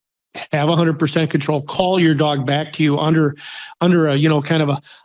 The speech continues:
a high, uh, you know, high drive situation, call 'em back, s-, settle everything down, and then do it. And that, it's, you know, so many of the problems that people run into out there with their dogs, no matter what breed,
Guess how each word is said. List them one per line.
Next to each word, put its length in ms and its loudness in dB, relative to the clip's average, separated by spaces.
a 80 -2
high, 560 -2
uh, 280 -2
you 140 -2
know, 100 0
high 260 0
drive 520 0
situation, 680 0
call 280 0
'em 80 2
back, 400 -4
s-, 200 -16
settle 300 0
everything 380 2
down, 460 -2
and 180 -2
then 140 -6
do 180 2
it. 240 -8
And 80 -4
that, 220 -4
it's, 320 -8
you 120 4
know, 120 4
so 300 -2
many 240 4
of 80 2
the 60 2
problems 440 0
that 120 -2
people 260 2
run 240 0
into 360 2
out 200 -2
there 180 0
with 160 0
their 140 0
dogs, 360 -4
no 80 -8
matter 280 -10
what 240 -10
breed, 280 -2